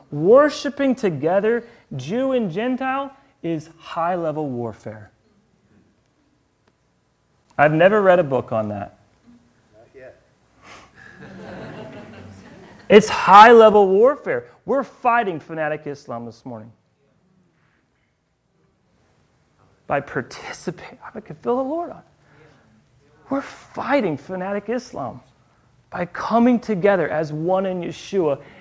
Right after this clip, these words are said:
Speaker 1: and laying our lives down for one another and serving the other one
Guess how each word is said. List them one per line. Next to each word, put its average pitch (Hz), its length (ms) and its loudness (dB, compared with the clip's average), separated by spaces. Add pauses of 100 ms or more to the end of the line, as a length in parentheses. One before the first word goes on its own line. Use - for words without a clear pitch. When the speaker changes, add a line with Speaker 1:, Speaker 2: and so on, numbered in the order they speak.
Speaker 1:
and 175 380 -6
laying 262 380 2
our 202 140 -2
lives 202 440 -2
down 185 320 -2
for 165 160 -8
one 151 200 -6
another 143 420 -8 (1000)
and 196 160 0
serving 269 600 4
the 233 100 0
other 220 240 2
one 175 360 -4